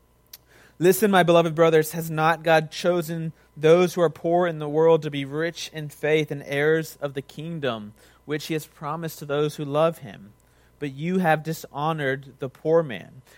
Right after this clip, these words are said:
Here's his first reason why it's a contradiction. He says, "As a matter of fact, look around you.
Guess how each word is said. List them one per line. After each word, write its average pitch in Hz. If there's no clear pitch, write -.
Here's 180
his 190
first 202
reason 151
why 151
it's 165
a 151
contradiction. 135
He 170
says, 160
"As 151
a 175
matter 208
of 160
fact, -
look 190
around 202
you. 95